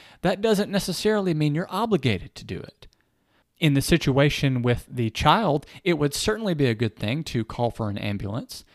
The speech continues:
But is it the case that just because the outcome is good, that provides you with a moral obligation? Now, to, to go back, I think the force of that kind of situation confronts us with the fact that we, we feel we do have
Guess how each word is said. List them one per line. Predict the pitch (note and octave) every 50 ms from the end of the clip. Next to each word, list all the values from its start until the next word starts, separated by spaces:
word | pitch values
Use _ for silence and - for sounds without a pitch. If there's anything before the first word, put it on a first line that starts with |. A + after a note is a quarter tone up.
| _ _ _ _ _ _ _
But | C#3 D#3 D#3+
is | - F#3 F#3 G#3+
it | A#3+ A3+
the | B3 G3+
case | - - C#3+ D3 D3 -
that | D#3 - - A#2+
just | - - - - F3 F#3 - - - -
because | - D#3 - - C#3 B2 A#2+ A#2 A2+ -
the | - B2 A#2+ A2+
outcome | A2 - - - B2 A2
is | G#2+ G#2 G2+
good, | - A#2 G#2 G#2 A2+ - _ - - - - _ _
that | B2 A#2+ -
provides | - A#2+ A2 A2 G#2+ G#2+ G#2 -
you | A2+
with | G#2+ A2 G#2
a | G#2
moral | G2+ G2+ G2+ G2 A2 -
obligation? | - A#2+ B2 C#3+ D3+ D#3+ G3+ A3+ A3 - - G#2 - - _ _ _ _ - - - - -
Now, | C#3 C3+ C3
to, | - - C3 A#2+ A#2 -
to | - _ - - B2 A2+ A2 -
go | - - A#2 G#2
back, | - D3+ G#3 A#3 G3 - - - - - - -
I | - C3+
think | C3+ - D3+ C#3+ - C#3
the | C#3 A#2+
force | - E3+ G3+ B3 A#3+ -
of | - F#3
that | D3 B2 - _
kind | - D3+ C3+ B2
of | A2+ -
situation | - B2+ A#2 - B2 G#2+ A2 G#2+ G#2+ - - B2+
confronts | A2+ - - B2 A2+ - - D3 C#3+ E3 - - - -
us | A2+ G#2 G#2 - - A2
with | A2+ A2 C#3 C#3 C3 B2+ - - - - - - _ _ _ _ _ _ _ _
the | C#3+ B2+
fact | - D3+ D3 - - E3+ C3+
that | C3+ C#3+ - -
we, | B2+ C3 C#3+ C#3+ C#3 - -
we | - D3 C3+ D3+
feel | C3+ - - F#3 E3+
we | C#3+ C3+ C3+
do | B2 A2+ - - D3+ E3+ F#3 F#3+ F3
have | - - - C#3+ C3 G#2+ F#2+ F#2+ F#2 - -